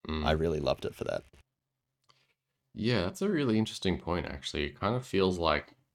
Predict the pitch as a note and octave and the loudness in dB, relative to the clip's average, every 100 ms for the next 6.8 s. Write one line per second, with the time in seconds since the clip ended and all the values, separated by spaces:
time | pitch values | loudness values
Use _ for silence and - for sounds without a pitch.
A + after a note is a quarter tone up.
0 | _ _ _ - E2+ F2 E2 E2 D#2 D2 | _ _ _ 0 2 2 0 -2 -2 -2
1 | D2+ D2+ D2+ D2 D#2 D#2 - _ - - | 0 0 -2 -4 -4 -6 -8 _ -8 -8
2 | - D2+ E2 - - C#2+ C#2+ C#2+ - _ | -6 -8 -6 -8 -2 2 2 -2 -14 _
3 | - - - - - - - - - F2+ | -16 -10 -10 -6 -4 -4 -6 -14 -8 0
4 | G2+ - F2 - D2+ D2 C#2+ D#2 - D#2 | 0 0 -4 0 0 0 0 -2 0 -2
5 | C2+ - D#2 D2 D2 - D#2 D2 D2 D2 | -2 -2 0 2 0 -4 -2 0 0 0
6 | D2 D2+ E2 D#2+ G1+ - - - | -4 -6 -4 -4 -4 -4 -4 -4